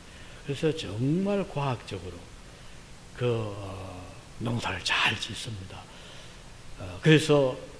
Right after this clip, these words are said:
이스라엘이 뭐 잘 살잖아요. 이게 하나님의, 어, 특별한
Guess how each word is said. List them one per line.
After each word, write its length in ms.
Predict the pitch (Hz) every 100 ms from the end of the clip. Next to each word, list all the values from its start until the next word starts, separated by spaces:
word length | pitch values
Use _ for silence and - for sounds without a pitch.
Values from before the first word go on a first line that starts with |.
| -
이스라엘이 640 | 107 123 120 113 107 101 95
뭐 320 | 90 90 87 - - - - - - - - - - -
잘 240 | - 107
살잖아요. 600 | - 120 120 101 87 80 - - - - - - - - - - -
이게 200 | 101 95 92 95 - - - -
하나님의, 540 | - 107 95 92 92 90 - - - - 80
어, 120 | 85
특별한 420 | - - - 98